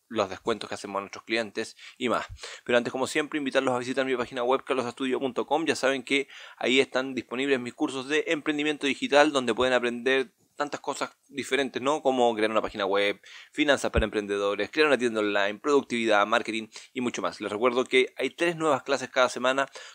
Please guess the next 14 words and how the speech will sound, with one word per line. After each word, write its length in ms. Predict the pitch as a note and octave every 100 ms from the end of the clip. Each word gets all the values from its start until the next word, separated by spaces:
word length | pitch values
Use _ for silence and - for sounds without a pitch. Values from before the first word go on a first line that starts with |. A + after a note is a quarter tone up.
| -
todo 240 | E3+ E3+
por 80 | C#3+
una 140 | C#3
tarifa 260 | B2+ C3 B2+
plana 340 | A#2 B2 B2+ - - -
de 80 |
seis 240 | B2 B2 B2+
mil 260 | C#3 C3+
novecientos 640 | B2+ A#2 - C3 A#2 B2 A#2
noventa 400 | A2 A#2+ A#2 A2+
pesos 460 | A2+ - A2 - - - -
mensuales. 680 | B2+ B2+ G#2 - E2+ E2+
Esta 200 | C3+ -
semana 360 | D3+ D#3 E3+ F#3